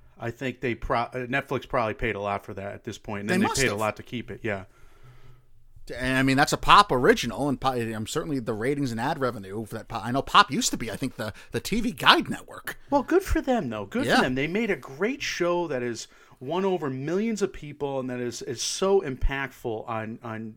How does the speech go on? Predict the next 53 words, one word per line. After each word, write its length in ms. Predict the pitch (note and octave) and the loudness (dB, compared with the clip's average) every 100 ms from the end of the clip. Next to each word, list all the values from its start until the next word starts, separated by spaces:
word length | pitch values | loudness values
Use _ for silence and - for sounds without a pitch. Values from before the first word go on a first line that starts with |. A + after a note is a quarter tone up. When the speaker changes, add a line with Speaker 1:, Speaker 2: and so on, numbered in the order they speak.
| - | -12
Speaker 1:
the 100 | B2 | -12
youth 320 | A2+ D3+ B3 | -4 2 2
of 80 | F3+ | 2
America 500 | A#2+ A#2 G#2 G2+ A2 | -2 -4 -6 -8 -8
and 220 | A2+ A#2+ | -8 -6
on, 280 | C3+ C3 B2+ - - - - - - | -4 -2 -4 -8 -20 -20 -20 -12 -4
you 80 | |
know, 120 | F3 C#3+ | -2 -2
sp-, 220 | - G#3+ | -4 -4
middle 360 | F#3 A3+ G#4+ E4+ | 0 2 4 4
America. 280 | F#3+ D#3 E3 | 4 2 2
This 140 | E4+ | 2
is 40 | - | 2
a 40 | |
huge 380 | A#3 - D4+ C4 | -4 -2 0 2
hit 200 | - D#4 | 2 2
in 140 | A#3 C#4 | 2 4
middle 260 | F4 F#4+ | 6 6
America. 580 | A#3 C3+ A#2 G2 - G#2 | 4 2 -2 -4 -6 -4
And, 140 | E3+ G3 | -2 2
Speaker 2:
Yeah. 120 | C#3 | 4
Speaker 1:
and 80 | C3+ - - - - | 2 -4 -20 -20 -12
I 120 | D#3+ | -8
just, 220 | F3 A#3 - | -4 -2 2
they, 120 | B3+ | 2
they're 220 | - C4 | 2 -2
filling 380 | C4 D#4 D4 C4 | 0 0 2 2
out 140 | A3+ | 2
stadiums 880 | - - - C4+ C#4 A#3 D#3+ G#2+ - | 2 2 4 4 4 4 4 0 -8
of 180 | - E3+ | -6 -4
people 300 | - A3 F3 | -2 -2 -4
just 200 | C3+ B2+ | -6 -8
paying 200 | F3+ D3+ | -6 -6
tribute 520 | - - G3+ G3 C3+ | -6 2 2 2 -6
to 80 | - | -8
that 200 | C3 B2 | -6 -6
show 460 | - - C#3 A#2 A2+ | -6 -8 -2 -2 -2
and 120 | A2+ | -4
what 140 | A#2 A#2 | -4 -6
it 120 | A#2+ | -4
means, 440 | A#2+ A#2+ A2 - | -4 -2 -4 -6
and 140 | A#2+ A2+ | -10 -8
what 120 | A2 | -8
it 80 | A#2+ | -6
means 260 | A#2+ A2 | -6 -6
for, 280 | - A2+ G#2 - - - - | -6 -6 -6 -14 -20 -18 -4
for 140 | B2 | -2
L 180 | B2 C3+ | 2 2
B 200 | B2 C3 | 2 -6
G 180 | A#2 C3 | -6 -8
T 240 | - C#3+ | -8 -12
Q 380 | - - C#3 B2+ G#2+ | -12 -12 -10 -10 -4
rights 540 | A2 C3 C#3+ - - | 0 0 -2 -6 -8